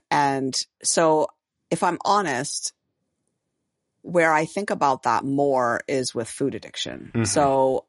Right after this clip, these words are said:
Speaker 1: I really reflect a lot about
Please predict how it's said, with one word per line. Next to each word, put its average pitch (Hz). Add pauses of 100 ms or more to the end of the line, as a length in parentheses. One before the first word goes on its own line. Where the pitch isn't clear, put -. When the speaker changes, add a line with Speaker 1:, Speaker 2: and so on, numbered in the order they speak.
Speaker 1:
I 160
really 156
reflect 131
a -
lot 127 (140)
about 127